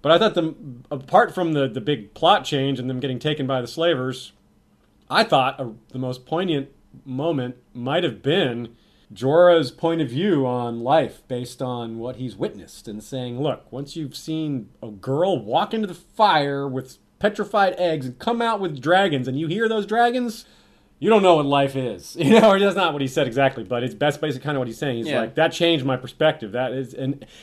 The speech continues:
Speaker 1: and that is really interesting to me because it's one of the essences of Game of Thrones is perspectives. And that perspective, as long as I've been a, I've read, you know, I read the books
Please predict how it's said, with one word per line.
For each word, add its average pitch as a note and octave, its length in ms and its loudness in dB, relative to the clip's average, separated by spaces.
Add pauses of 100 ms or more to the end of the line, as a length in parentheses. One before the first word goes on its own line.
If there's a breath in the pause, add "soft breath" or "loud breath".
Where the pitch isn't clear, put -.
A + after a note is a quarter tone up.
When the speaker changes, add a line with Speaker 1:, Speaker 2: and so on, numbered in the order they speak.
Speaker 1:
and D#3+ 160 -6
that G#3 160 -2
is F3 160 -2
really F#3 380 0
interesting D#3+ 500 -4
to C#3 60 0
me C3 360 -2 (680 loud breath)
because D3 400 4
it's - 300 -6 (100)
one C#3+ 260 -4
of E3+ 60 0
the D#3+ 140 4
essences E3 400 2
of C3+ 100 -6
Game C#3+ 180 -2
of C3+ 80 -6
Thrones C3 320 -4
is G2 80 -14
perspectives. - 840 -4 (140)
And A2 560 -10 (540 soft breath)
that A#3 200 4
perspective, F#3+ 600 0
as C#3 160 -2
long G#3 240 0
as G3 80 0
I've E3 140 -2
been E3 120 0
a, C3 240 -4
I've C#3 180 -6
read, C#3+ 220 -4
you C#3 100 -4
know, A#2+ 60 -6
I C3 40 -6
read C3 140 -6
the A2 40 -12
books A#2 420 -12